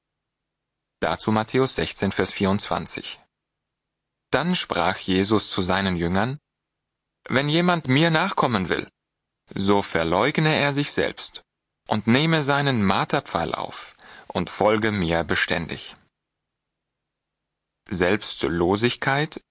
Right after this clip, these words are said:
macht es uns leichter, unsere eigenen Gefühle und Vorlieben zugunsten anderer zurückzustellen. Wie Jesus lehrte, ist die Bereitschaft, sich aufzuopfern, sogar ein wesentlicher Bestandteil unseres Dienstes für Jehova.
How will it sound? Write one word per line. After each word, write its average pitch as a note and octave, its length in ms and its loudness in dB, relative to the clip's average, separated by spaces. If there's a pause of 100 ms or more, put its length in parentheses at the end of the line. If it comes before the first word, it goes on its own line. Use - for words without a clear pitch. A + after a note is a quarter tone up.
(160)
macht B2+ 380 -2
es D#3+ 120 -2
uns - 300 -2
leichter, F#2 560 0 (100)
unsere - 420 -2
eigenen F2+ 460 0
Gefühle F2+ 540 2
und D#2+ 160 -6
Vorlieben F#2+ 720 0
zugunsten G#2+ 580 0
anderer E2+ 460 -2
zurückzustellen. - 840 -6 (960)
Wie F3+ 140 4
Jesus C#3 440 0
lehrte, G2 520 2 (400)
ist - 220 -2
die D3+ 60 2
Bereitschaft, A#2+ 680 -2
sich - 240 -4
aufzuopfern, A2 840 -2 (380)
sogar B2 380 0
ein G2+ 280 -2
wesentlicher D#3+ 760 0
Bestandteil A2 800 -2
unseres C#3 460 -2
Dienstes - 420 0
für A#2 140 0
Jehova. C3 560 0